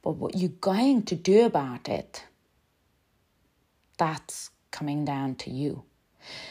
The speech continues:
And willpower, being strong, is not just about every single day you keep pushing through.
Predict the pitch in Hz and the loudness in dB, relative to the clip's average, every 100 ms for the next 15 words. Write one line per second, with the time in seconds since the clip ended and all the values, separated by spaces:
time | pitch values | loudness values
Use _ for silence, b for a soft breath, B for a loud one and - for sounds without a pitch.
0 | B 170 180 220 240 240 196 190 165 135 | B 2 4 6 6 2 -2 0 0 0
1 | 135 208 208 196 160 - 175 170 160 143 | 0 4 4 4 -2 -6 -2 -2 -2 -4
2 | - 170 170 180 175 160 156 139 - 175 | -4 -2 0 -2 -2 -6 -4 -6 -6 -6
3 | 143 - 151 170 151 156 151 147 147 151 | -6 -4 -4 -4 -4 -4 -2 -2 0 -2
4 | 147 139 - 160 147 - 160 - 170 - | -2 -4 -4 -6 -6 -6 -6 -4 -6 -8
5 | - 170 151 | -4 -4 -4